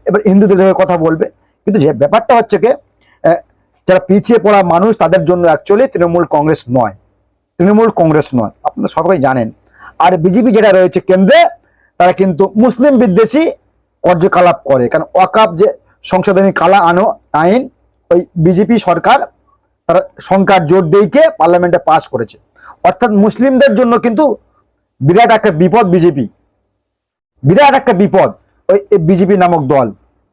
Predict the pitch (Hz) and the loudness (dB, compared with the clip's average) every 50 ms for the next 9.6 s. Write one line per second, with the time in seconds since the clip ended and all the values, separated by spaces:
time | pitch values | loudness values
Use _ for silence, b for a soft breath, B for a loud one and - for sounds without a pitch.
0 | _ _ _ _ - - - - 160 160 151 131 170 185 180 - - 185 175 175 | _ _ _ _ -12 -8 -4 -4 -2 -2 0 0 0 0 0 0 0 0 0 2
1 | 175 190 185 175 175 170 151 - 147 131 127 113 _ - 113 104 _ _ _ _ | 2 2 2 2 2 0 0 0 0 -2 -2 -2 _ -14 -16 -16 _ _ _ _
2 | _ _ _ _ _ _ _ - - - _ _ _ - 156 240 202 170 269 277 | _ _ _ _ _ _ _ -8 -8 -8 _ _ _ -2 0 0 2 2 2 0
3 | 277 - - - - 226 254 277 277 - 233 220 226 240 - - - 254 247 247 | 0 -4 -10 -4 -2 2 2 4 4 4 2 2 2 0 -2 -2 -4 -2 0 0
4 | 233 247 240 - 240 233 233 233 226 - - 240 233 226 - _ b b b b | 0 0 0 0 0 0 0 0 -2 -2 -2 -2 0 -2 -2 _ b b b b
5 | b 175 196 190 - 208 214 202 - - 202 202 190 202 208 190 185 185 196 190 | b 0 0 0 0 0 -2 -2 0 0 0 2 2 2 2 2 2 0 0 0
6 | 190 185 208 190 - - 180 185 190 180 185 175 175 170 170 180 147 196 208 190 | 0 0 -2 -2 -2 -2 -2 -2 0 0 0 0 0 0 0 0 0 0 -2 -2
7 | - _ B B B B B - 202 208 226 220 220 - 208 240 247 240 262 254 | -4 _ B B B B B -2 0 2 2 2 0 0 0 0 2 2 2 2
8 | 185 214 208 196 190 175 - 185 151 127 123 139 - - 113 110 107 - - - | 2 0 0 0 0 -2 -2 -4 -4 -4 -4 -6 -4 -4 -6 -6 -8 -18 -20 -20
9 | _ _ _ _ _ _ _ - 190 175 - - | _ _ _ _ _ _ _ -4 -4 -4 -4 -6